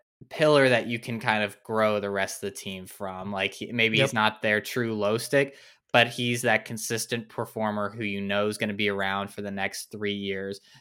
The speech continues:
Speaker 1: that you can build a team around. And that's invaluable, especially for a team trying to build for the future like Oregon. Huge loss for Notre Dame, um,
Speaker 2: Yeah.
Speaker 1: but a, a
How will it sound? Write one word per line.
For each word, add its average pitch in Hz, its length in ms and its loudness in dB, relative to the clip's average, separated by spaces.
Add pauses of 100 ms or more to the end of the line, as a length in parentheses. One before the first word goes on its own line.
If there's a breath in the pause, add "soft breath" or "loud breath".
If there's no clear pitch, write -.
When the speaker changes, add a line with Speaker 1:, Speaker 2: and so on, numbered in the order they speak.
(120 soft breath)
Speaker 1:
that 104 160 -2
you 101 160 -6
can 104 200 -8
build 95 380 -2
a 98 100 -2
team 92 380 -10
around. 90 540 -14
And 101 260 -6
that's - 460 -4 (360)
invaluable, 110 800 4
especially 104 520 -2
for 101 240 -4
a 101 60 0
team 98 420 -8
trying 98 400 -2
to - 140 -14
build 95 320 -4
for 98 80 -8
the 95 80 -8
future 98 480 -12 (320)
like 95 380 -4
Oregon. 95 400 -4
Huge 151 300 0
loss 117 420 6 (480 loud breath)
for 123 120 0
Notre 110 240 4
Dame, 104 400 4
um, 104 420 4
Speaker 2:
Yeah. 135 160 2 (160)
Speaker 1:
but 101 320 2
a, 120 60 -6
a 101 540 -2